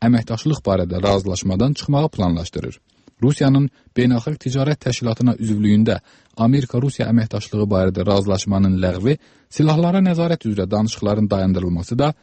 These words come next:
təsir imkanları kimi nəzərdən keçirilə bilər. Qəzet yazır ki, Rusiyaya elə şərait yaradılmalıdır ki, o qonşusuna təcavüzün əvvəl-axır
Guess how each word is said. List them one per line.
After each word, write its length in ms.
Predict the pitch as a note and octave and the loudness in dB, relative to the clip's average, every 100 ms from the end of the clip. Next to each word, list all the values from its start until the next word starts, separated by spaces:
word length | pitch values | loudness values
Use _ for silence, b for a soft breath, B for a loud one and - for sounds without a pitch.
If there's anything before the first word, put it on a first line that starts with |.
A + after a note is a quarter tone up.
| _ | _
təsir 320 | - F2+ - | -8 -6 -2
imkanları 480 | D3 B2+ F#2+ E2+ F2+ | -2 0 0 0 -4
kimi 160 | F2+ F2+ | -2 0
nəzərdən 400 | F2 F#2 F2 E2 | 0 -2 -4 -6
keçirilə 400 | E2+ E2+ F2 E2 | -6 -4 0 0
bilər. 320 | E2 D#2 - _ B B B B - | 0 0 -2 _ B B B B -2
Qəzet 320 | D#3+ G3 - | 2 2 2
yazır 240 | F3 F3+ | 0 0
ki, 160 | D3+ F2+ | -4 -4
Rusiyaya 480 | C3 E3 D#3+ D#3 - | -2 0 2 2 0
elə 300 | C#3+ D#3 F3 | -2 0 0
şərait 320 | C3 G#2+ F#2+ | 0 0 0
yaradılmalıdır 640 | G2 F#2 F#2 F#2 F#2 F#2 | -2 -2 -2 -2 -2 -4
ki, 160 | - G3 b b b b | -2 -2 b b b b
o 120 | - F#3+ | 0 0
qonşusuna 640 | - E3+ D3 - D#3+ F3 | 2 0 -2 -4 -2 0
təcavüzün 640 | D3 B2+ C3 A#2+ C3 D#3+ b b b | -2 0 0 0 -2 -2 b b b
əvvəl-axır 640 | A#2+ B2 E3 D3+ - D3 | -2 0 0 0 0 -2